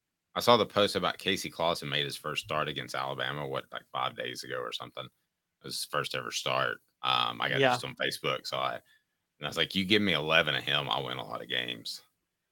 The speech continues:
Speaker 1: Um,
Speaker 2: But the heart of
Speaker 1: and
Speaker 2: Falky, you mean?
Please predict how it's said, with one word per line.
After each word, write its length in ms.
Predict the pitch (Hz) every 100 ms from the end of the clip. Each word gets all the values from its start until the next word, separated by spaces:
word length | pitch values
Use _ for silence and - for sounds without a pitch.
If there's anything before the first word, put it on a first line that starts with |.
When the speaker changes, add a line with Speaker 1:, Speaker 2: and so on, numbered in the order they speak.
| _ _ _ _ _
Speaker 1:
Um, 720 | 73 73 65 65 64 64 58 58 _ _ _ _ _ _ _ _
Speaker 2:
But 100 | 139
the 60 | 135
heart 220 | 131 139
of 60 | 165
Speaker 1:
and 60 | 170
Speaker 2:
Falky, 240 | 160 175
you 100 | 175
mean? 200 | 180